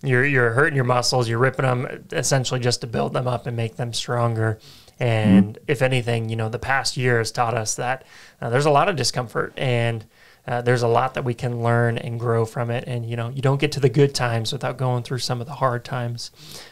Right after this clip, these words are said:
Speaker 1: as
Speaker 2: Right.
Speaker 1: well. Um, wanna
Speaker 2: Yeah.
Speaker 1: change gears just a little bit here. I'm thinking, you know, uh, Jonathan, my co-host, who is on episodes with us, um, you know, young father,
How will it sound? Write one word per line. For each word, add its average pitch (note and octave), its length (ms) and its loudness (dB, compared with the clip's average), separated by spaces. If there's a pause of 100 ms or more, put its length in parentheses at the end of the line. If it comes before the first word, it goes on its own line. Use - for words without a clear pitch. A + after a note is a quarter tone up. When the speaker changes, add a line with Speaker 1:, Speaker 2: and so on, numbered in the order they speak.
(120)
Speaker 1:
as F#2+ 160 4
Speaker 2:
Right. A2+ 80 0
Speaker 1:
well. A2 460 2 (480)
Um, B2+ 440 2 (440)
wanna A3+ 220 4
Speaker 2:
Yeah. D#3+ 60 0
Speaker 1:
change D3 340 2
gears B2 380 4
just - 260 -2
a C#3 40 0
little B2 240 4
bit A2+ 160 0
here. C3+ 340 -2 (760)
I'm D#3 140 0
thinking, C#3 320 4
you B2+ 80 4
know, A#2+ 320 4 (300)
uh, C#3 120 -2
Jonathan, C#3+ 380 2
my C3 80 0
co-host, B2 600 4
who A#2+ 340 2
is A#2 240 -4 (160)
on B2 340 -2
episodes B2+ 420 -2
with A#2+ 220 0
us, B2+ 360 2 (300)
um, A2+ 400 2
you A#2+ 60 0
know, A#2 240 2 (220)
young D3 340 4
father, B2+ 520 4